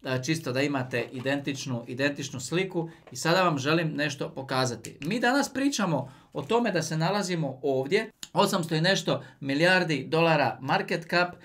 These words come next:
i u ovom ovdje trenutku danas, znači, dođe C Z iz Binance-a, znači čovjek br-,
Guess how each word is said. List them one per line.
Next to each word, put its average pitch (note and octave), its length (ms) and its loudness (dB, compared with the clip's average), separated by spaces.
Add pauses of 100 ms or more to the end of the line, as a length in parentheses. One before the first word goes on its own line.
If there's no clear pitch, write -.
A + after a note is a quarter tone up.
(240)
i C#3 120 -6
u D3 200 -8
ovom G3+ 420 2
ovdje F3 400 2
trenutku E3 720 -2
danas, F3 500 0
znači, F#3 600 -2 (340)
dođe E3 560 2 (180)
C - 240 -2
Z E3 160 2 (600)
iz C3+ 140 -4
Binance-a, D#3+ 560 2
znači D3+ 420 -2
čovjek D3 300 0
br-, D#3 120 -8